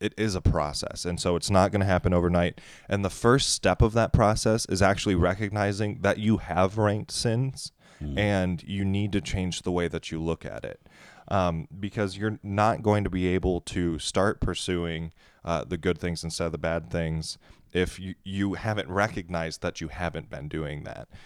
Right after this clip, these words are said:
Speaker 1: And so I think that that's one of, uh, just really primary, uh, an encouragement I would give to you guys is that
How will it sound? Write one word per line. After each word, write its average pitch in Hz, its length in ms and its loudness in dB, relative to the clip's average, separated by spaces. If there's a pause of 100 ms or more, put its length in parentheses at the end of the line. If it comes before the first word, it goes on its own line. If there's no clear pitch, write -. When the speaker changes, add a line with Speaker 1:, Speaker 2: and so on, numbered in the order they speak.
(140)
Speaker 1:
And 92 140 -4
so 107 120 0
I 92 60 4
think 101 260 -2
that 92 140 -2
that's 87 260 0
one 90 280 4
of, 85 320 -2 (180)
uh, 53 140 -12 (440)
just 98 240 0
really 104 280 2
primary, 87 960 2 (340)
uh, 90 180 2
an 92 120 0
encouragement 90 420 0
I 85 80 2
would 82 160 -2
give 85 200 -2
to - 140 -10
you 82 160 -2
guys 82 360 -2
is 80 260 -4 (440)
that 92 260 0